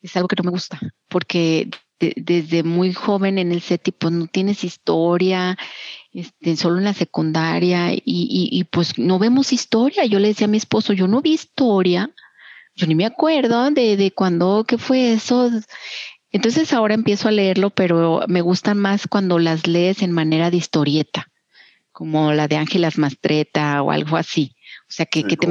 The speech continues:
Speaker 2: más
Speaker 1: mantengan,
Speaker 2: que
Speaker 1: "Ay, mira la revolución, pero entonces pasó esto". Sí, o sea, porque las fechas así, "mil ochocientos noventa y ocho llegó fulano y entonces", ay, no, pues no.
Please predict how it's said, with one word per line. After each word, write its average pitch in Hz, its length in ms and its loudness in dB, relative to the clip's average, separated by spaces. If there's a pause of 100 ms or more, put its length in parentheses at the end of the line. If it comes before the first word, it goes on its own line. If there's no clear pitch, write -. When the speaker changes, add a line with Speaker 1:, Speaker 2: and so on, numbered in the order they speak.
Speaker 2:
más - 20 -2
Speaker 1:
mantengan, 196 260 0
Speaker 2:
que 190 140 -2
Speaker 1:
"Ay, 226 80 2
mira 190 140 2
la 170 80 0
revolución, 147 380 0
pero 208 120 0
entonces 180 300 -4
pasó 151 300 -2
esto". 156 260 -2 (460)
Sí, - 420 -14 (100)
o - 120 -4
sea, - 140 0
porque - 220 -2
las 156 140 -2
fechas 220 240 0
así, 185 140 0
"mil 190 160 2
ochocientos 214 460 0
noventa 175 380 0
y 160 120 2
ocho 160 240 0
llegó 165 520 2
fulano 180 560 0
y 156 160 2
entonces", 165 580 -2
ay, 160 380 0
no, 143 300 -2
pues 147 140 -4
no. 143 240 -6